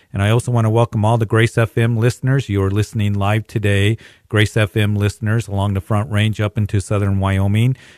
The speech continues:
And so I'm looking forward to today's program as you call in with your questions and give your prayer requests. As you just heard, the number to call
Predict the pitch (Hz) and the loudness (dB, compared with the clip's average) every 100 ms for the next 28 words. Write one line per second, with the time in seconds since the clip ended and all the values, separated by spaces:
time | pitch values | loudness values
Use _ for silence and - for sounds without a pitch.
0 | _ 104 95 107 107 107 123 123 - 123 | _ -4 0 2 2 2 0 0 0 2
1 | 127 - 110 - 110 110 107 - 120 120 | 2 0 -6 -2 0 0 0 0 0 0
2 | 123 139 104 101 - 104 107 110 123 98 | -2 0 -2 -4 -2 0 2 2 2 0
3 | - 92 - 110 - - 131 143 - _ | -2 -6 0 -2 0 -2 0 0 -4 _
4 | - - - 101 98 110 113 110 104 - | -20 -20 -8 -4 0 0 0 0 0 2
5 | 113 113 117 - 120 131 - 101 101 95 | 4 4 2 0 2 2 0 -4 -4 -2
6 | - 131 - - 143 113 107 110 107 104 | 2 2 2 2 4 6 4 2 0 2
7 | 110 120 131 127 143 - 131 110 107 120 | 0 4 2 2 -4 0 2 4 2 0